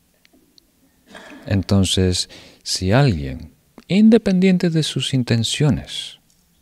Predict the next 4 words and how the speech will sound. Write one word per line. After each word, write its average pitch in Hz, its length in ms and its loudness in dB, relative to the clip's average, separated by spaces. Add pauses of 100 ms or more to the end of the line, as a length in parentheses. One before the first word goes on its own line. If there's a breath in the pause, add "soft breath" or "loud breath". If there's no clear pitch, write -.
(1300)
nos 92 240 0
beneficia, - 960 -2 (580)
nosotros 127 440 0
salimos, 98 500 0